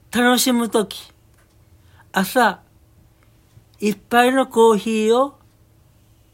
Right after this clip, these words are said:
飲む時。私の大切な時。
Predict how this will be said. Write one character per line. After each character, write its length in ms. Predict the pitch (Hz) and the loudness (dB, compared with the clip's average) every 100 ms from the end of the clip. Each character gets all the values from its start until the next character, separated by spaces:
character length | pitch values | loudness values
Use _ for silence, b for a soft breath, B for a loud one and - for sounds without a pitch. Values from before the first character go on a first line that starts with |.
| _ _ _ - | _ _ _ -10
飲 240 | 170 202 | -2 0
む 160 | 233 247 | 0 0
時。 320 | 254 240 - - _ _ _ _ _ _ _ _ _ _ _ b b b b b b | -2 -2 -6 -20 _ _ _ _ _ _ _ _ _ _ _ b b b b b b
私 560 | 160 175 202 202 - 208 | -6 -2 -2 -4 -4 -2
の 180 | 240 | -2
大 300 | 240 202 202 | -2 -2 -2
切 280 | 190 202 233 | -2 -8 -6
な 180 | 226 208 | -4 -4
時。 420 | 226 226 - - | -6 -10 -14 -20